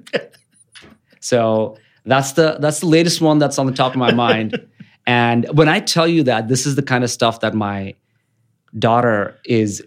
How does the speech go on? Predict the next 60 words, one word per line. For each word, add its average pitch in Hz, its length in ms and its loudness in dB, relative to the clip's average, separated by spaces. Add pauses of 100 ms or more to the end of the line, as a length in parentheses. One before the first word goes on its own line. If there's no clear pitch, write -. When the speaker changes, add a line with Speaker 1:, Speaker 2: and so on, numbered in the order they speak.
(180)
Speaker 1:
you 151 80 2
know, 113 140 2
like, 123 200 0
this 151 160 2
Speaker 2:
Clearly, 254 200 6
Speaker 1:
is - 20 4
who 156 40 2
she 139 100 2
Speaker 2:
stay 196 80 6
Speaker 1:
is. 180 100 4
Speaker 2:
at - 0 -
home 170 240 2
was 135 200 0
so 170 180 2
valuable. 131 540 -2
Yes. 151 100 4
Speaker 1:
Exactly. 147 540 4
<laughs> 156 40 2
Ex-, 165 160 4
ex-, 170 260 4
exactly 185 460 4
my 156 160 4
point. 160 480 0
Speaker 2:
<laughs> - 80 -16
My 156 200 0
favorite 123 520 -2
is, 117 480 -6
uh, 110 260 -4
about 113 280 -6
the 107 60 -14
geese. 101 460 -10
You 117 80 -10
know, 104 80 -6
you 101 160 -8
flying, 107 440 -8
see - 180 -8
'em 107 80 -6
flying 110 340 -6
south - 720 -6
for 131 80 -10
the 113 80 -8
summer. 120 360 -6 (260)
Speaker 1:
Yes. 127 360 -2
Speaker 2:
And 135 100 0
they 143 60 2
kind 151 160 2
of 135 60 -2
form 147 300 0
that 101 200 -2
V. 123 460 -4
Speaker 1:
Yes. 131 400 0
Speaker 2:
You 127 140 -2
know, 110 260 -2 (480)
uh, 127 420 -2
oftentimes 147 720 -2
one 135 500 -2
side 147 360 -2
of 113 100 -6
the 110 80 -6
V 98 720 -6